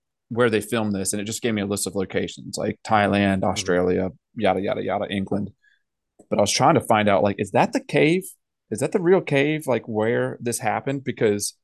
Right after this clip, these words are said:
Speaker 1: you know, a lot of times in a movie, uh, say, uh, what was the Clint Eastwood, um, Letters from Iwo Jima? And in that movie, there's supposed to be these Japanese soldiers running through a cave.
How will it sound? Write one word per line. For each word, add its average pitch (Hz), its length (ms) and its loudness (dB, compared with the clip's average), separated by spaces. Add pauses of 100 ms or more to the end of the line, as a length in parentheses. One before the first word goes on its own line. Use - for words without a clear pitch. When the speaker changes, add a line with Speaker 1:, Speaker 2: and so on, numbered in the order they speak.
(600)
Speaker 1:
you 160 100 -2
know, 170 80 4
a 156 80 4
lot 196 80 2
of 185 60 -4
times 185 200 -2
in 156 80 -2
a 135 40 -4
movie, 139 420 -2 (220)
uh, 113 380 2 (140)
say, 120 380 -2
uh, 98 300 0 (380)
what 123 100 -4
was 127 80 -2
the 123 80 -8
Clint 127 220 -2
Eastwood, 117 540 0 (380)
um, 101 520 -2 (120)
Letters 123 280 0
from 120 140 -6
Iwo 117 200 -2
Jima? 98 400 -6 (480)
And 104 420 2 (160)
in 120 100 2
that 131 180 2
movie, 110 260 2
there's 107 160 -2
supposed 107 360 -4
to 101 60 -10
be 101 400 -2
these 98 200 -8 (180)
Japanese 104 340 0
soldiers 98 300 0
running 101 180 0
through 95 140 -4
a 98 60 -6
cave. 82 320 -4